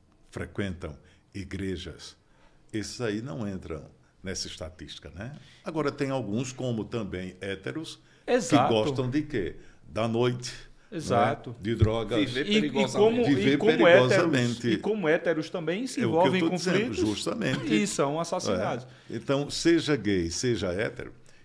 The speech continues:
Speaker 1: que gosta da noite, que gosta de viver perigosamente, esses aí são mais suscetíveis a sofrer o quê? Não é? Um, uma violência ou um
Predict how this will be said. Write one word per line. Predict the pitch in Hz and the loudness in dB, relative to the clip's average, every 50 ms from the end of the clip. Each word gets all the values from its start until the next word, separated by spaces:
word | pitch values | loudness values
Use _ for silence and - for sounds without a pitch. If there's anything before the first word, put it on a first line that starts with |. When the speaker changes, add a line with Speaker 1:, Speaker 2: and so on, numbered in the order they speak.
| - - - - | -20 -20 -14 -8
Speaker 1:
que | - 117 | -6 -6
gosta | - - - 104 87 104 113 117 113 110 - 117 | -6 -6 -10 -8 -4 -2 0 0 -2 -2 -4 -4
da | 101 92 98 90 | -4 -4 -4 -4
noite, | 92 95 107 113 107 95 - - 101 | -4 -2 -2 -2 -2 -2 -4 -6 -8
que | - - 120 | -8 -8 -8
gosta | 101 107 123 127 123 127 - 113 | -4 -2 -2 -2 -4 -4 -6 -8
de | 107 117 | -8 -8
viver | 98 92 104 98 98 101 101 - - - | -8 -8 -8 -6 -6 -6 -6 -6 -8 -4
perigosamente, | - 143 127 117 107 92 98 98 101 82 87 87 80 87 110 147 156 - - - - - - - _ _ - | -2 -2 -2 -2 -2 -4 -4 -4 -4 -6 -8 -8 -8 -6 -6 -6 -6 -8 -12 -18 -20 -20 -20 -20 _ _ -2
esses | 175 139 107 - - 135 127 123 | 0 0 0 0 -2 -4 -4 -2
aí | 135 127 117 120 139 | -2 -2 -2 -2 -4
são | 135 - - 190 185 | -4 -6 -6 -6 -2
mais | - 104 110 113 | -2 -2 -2 -2
suscetíveis | - - - - 160 - - 117 107 113 127 143 139 123 | -4 -8 -6 -6 -6 -4 -4 -4 -4 -4 -4 -6 -6 -6
a | 107 | -6
sofrer | 95 - 113 95 - - 101 95 101 131 | -6 -6 -6 -8 -6 -4 -4 -4 -4 -6
o | 151 | -8
quê? | - - - - - - - - - - - - - - - - _ _ _ _ _ | -8 -6 -6 -6 -6 -10 -14 -20 -20 -20 -20 -20 -20 -20 -20 -20 _ _ _ _ _
Não | - 62 64 90 | -18 -14 -14 -14
é? | 123 123 - - _ _ _ _ _ - | -14 -14 -18 -20 _ _ _ _ _ -12
Um, | 92 98 95 95 85 76 64 53 50 - - - - - - - - - - - | -10 -8 -8 -8 -8 -10 -12 -16 -18 -20 -20 -20 -20 -20 -20 -20 -20 -20 -14 -10
uma | 104 95 | -10 -8
violência | 80 101 107 101 90 82 90 98 117 151 147 147 - 101 | -6 -4 -4 -4 -4 -6 -8 -8 -8 -8 -8 -8 -6 -6
ou | 87 90 92 98 95 90 87 90 | -4 -4 -4 -2 -4 -4 -4 -6
um | 90 90 87 87 80 76 76 | -6 -8 -8 -10 -12 -14 -14